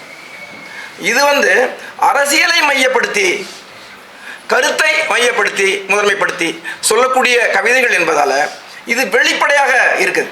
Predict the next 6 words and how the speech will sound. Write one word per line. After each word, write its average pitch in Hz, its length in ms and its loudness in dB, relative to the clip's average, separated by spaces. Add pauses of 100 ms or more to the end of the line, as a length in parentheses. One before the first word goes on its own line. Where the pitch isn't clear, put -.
(1200)
குறிப்பாக 285 440 2 (340)
இந்த 202 140 2 (320)
கவிதைகள் 196 420 2 (640)
உடலை 285 340 4
பற்றி 196 280 0 (680)
நமக்கு 240 240 2